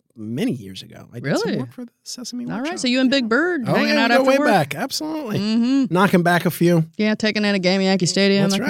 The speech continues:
Speaker 2: of
Speaker 1: right.
Speaker 2: thing.
Speaker 1: There you go.
Speaker 2: All
Speaker 1: I'd
Speaker 2: right.
Speaker 1: never sit in back of them, though.
Speaker 2: Yeah,
Speaker 1: Never
Speaker 2: no,
Speaker 1: sit
Speaker 2: you
Speaker 1: behind
Speaker 2: for-,
Speaker 1: them.
Speaker 2: forget about seeing the game.
Speaker 1: Exactly.
Speaker 2: Yeah.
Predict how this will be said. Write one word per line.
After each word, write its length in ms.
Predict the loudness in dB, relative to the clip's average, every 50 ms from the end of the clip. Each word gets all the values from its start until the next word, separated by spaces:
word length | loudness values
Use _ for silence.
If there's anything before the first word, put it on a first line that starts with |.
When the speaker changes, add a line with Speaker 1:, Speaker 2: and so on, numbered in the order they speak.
| -2
Speaker 2:
of 40 | -2
Speaker 1:
right. 60 | -2
Speaker 2:
thing. 100 | -2 -2
Speaker 1:
There 100 | -2 -2 -4
you 60 | -4
go. 140 | -4 -4 -4
Speaker 2:
All 60 | -6 -6 _ _ _ _ _ _ -8
Speaker 1:
I'd 180 | 0 2 2 4
Speaker 2:
right. 80 | 6
Speaker 1:
never 180 | 6 6 6 4
sit 200 | 2 2 0 0
in 120 | 0 -2 0
back 280 | 0 0 0 -2 -4
of 80 | -8 -14
them, 120 | -16 -20 -20
though. 140 | -20 -20 _ _ _
Speaker 2:
Yeah, 260 | 0 0 2 4 6
Speaker 1:
Never 160 | 6 6 8 6
Speaker 2:
no, 40 | 6
Speaker 1:
sit 100 | 4 2
Speaker 2:
you 40 | -2
Speaker 1:
behind 300 | 0 0 2 2 2 2
Speaker 2:
for-, 40 | 2
Speaker 1:
them. 60 | 2
Speaker 2:
forget 220 | 2 2 2 4 2
about 180 | 2 0 -2
seeing 160 | -4 -4 -6 -6
the 80 | -6
game. 240 | -8 -8 -8 -8 -10
Speaker 1:
Exactly. 480 | -12 -14 -16 -16 -20 -20 _ _ -16 -14
Speaker 2:
Yeah. 140 | -12 -12 -12